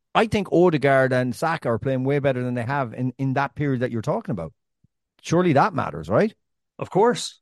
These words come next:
Speaker 2: Those are two world-class players.
Speaker 1: I
Speaker 2: I
Speaker 1: think
Speaker 2: would tend, I, look, no one is this, all right? No one is seven games and twenty-five goals. Like, this doesn't, this is not sustainable.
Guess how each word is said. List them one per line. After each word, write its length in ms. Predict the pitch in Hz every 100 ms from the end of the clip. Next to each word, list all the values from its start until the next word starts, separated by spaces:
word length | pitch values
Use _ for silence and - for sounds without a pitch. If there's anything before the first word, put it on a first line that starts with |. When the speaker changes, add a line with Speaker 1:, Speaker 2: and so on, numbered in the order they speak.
| _
Speaker 2:
Those 160 | 135 131
are 60 |
two 160 | 139 160
world-class 480 | 139 147 143 160 151
players. 520 | - 185 180 - - _ _ _ _ _ _ _ _ _ _ _ _ _
Speaker 1:
I 60 | 147
Speaker 2:
I 60 |
Speaker 1:
think 120 | 190 208
Speaker 2:
would 120 | 185
tend, 280 | 180 202 202
I, 160 | 214
look, 300 | 208 180 165 - -
no 220 | 165 196 247
one 280 | 196 170
is 180 | 147 117
this, 480 | 127 113 98 - - _
all 80 | 139
right? 180 | 151 165
No 180 | 180
one 240 | 214 208 175
is 160 | 165
seven 220 | 180 165 151
games 260 | 147 135
and 80 | 123
twenty-five 460 | 107 127 113 123 110
goals. 320 | 113 98 -
Like, 120 | 151 151
this 200 | 165 175
doesn't, 400 | 165 160 139 131 - _ _ _ -
this 180 | 165 165
is 120 | 156
not 220 | 156 143
sustainable. 840 | - - 190 160 170 151 147 139